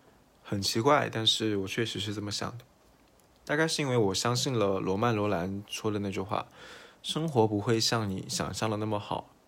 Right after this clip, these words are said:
但也不会像你想象的那么糟。”所以我好像只有两个态度，一个是想要和不想要。之前有一次我跟我朋友聊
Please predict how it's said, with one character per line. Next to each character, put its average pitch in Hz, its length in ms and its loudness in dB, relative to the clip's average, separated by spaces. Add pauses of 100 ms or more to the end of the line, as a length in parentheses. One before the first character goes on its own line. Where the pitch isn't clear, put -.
(120)
但 110 160 0
也 98 80 -4
不 95 160 -6
会 101 420 0
像 107 220 -6
你 104 80 -6
想 101 180 -4
象 - 160 -6
的 107 80 -4
那 104 60 -4
么 98 140 -4
糟。” 98 340 -4 (640)
所 104 200 -2
以 104 320 0 (640)
我 127 80 2
好 123 140 2
像 120 160 2
只 110 80 0
有 104 80 4
两 107 160 0
个 85 80 -6
态 95 200 -4
度， - 320 -8
一 - 140 -8
个 107 100 -2
是 101 480 -2
想 90 240 -8
要 95 320 0
和 90 280 -6
不 - 120 -10
想 - 200 -6
要。 - 180 -12 (1400)
之 - 160 0
前 170 160 4
有 113 160 4
一 98 80 0
次 131 180 -2
我 92 200 2
跟 113 260 -2
我 92 220 0
朋 98 320 -6
友 104 300 -2
聊 92 360 -4